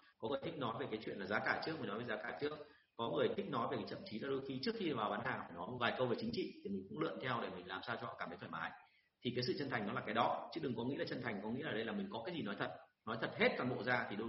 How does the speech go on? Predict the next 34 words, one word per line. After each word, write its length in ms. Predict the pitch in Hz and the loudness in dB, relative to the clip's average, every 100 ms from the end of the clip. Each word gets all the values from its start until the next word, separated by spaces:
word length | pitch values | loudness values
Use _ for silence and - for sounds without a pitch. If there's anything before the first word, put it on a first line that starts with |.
| 113 | -2
khi 120 | 123 | -2
là 300 | 107 92 85 - - - - | 0 0 0 -8 -18 -14 -2
nói 120 | 127 | 0
thật 160 | 170 | 2
luôn 180 | 147 127 110 | 2 2 2
là 200 | 92 92 - - | -2 -4 -10 2
cái 120 | 135 | 4
sản 160 | - 120 | 6 2
phẩm 100 | 110 87 | 0 0
đấy 260 | 90 - - - - | 0 -2 -6 -14 -6
theo 120 | 160 - | -4 -2
cái 80 | 147 | -2
định 240 | 165 - | -2 -2
kiến 120 | 127 123 | -2 0
của 60 | 107 | -2
từng 100 | 101 | 0
người 140 | 98 | -2
một 140 | 95 95 95 | -4 -8 -8
nó 60 | 104 | -6
khác 140 | 139 139 | -6 0
nhau. 220 | 135 120 - - _ | 0 0 -8 -16 _
Cho 120 | 147 | -2
nên 100 | 147 | 0
là 80 | 123 101 | 0 2
với 140 | 127 | 2
người 140 | 196 165 | 4 2
này 180 | 113 101 87 | 2 0 -4
thì 80 | 104 - | -10 -4
cái 300 | 98 92 - | -2 -2 -2
câu 220 | 196 185 170 | 4 4 4
đấy 140 | 127 | 2
của 60 | - | 0
anh 120 | 113 | -2
chị 120 | 120 | -4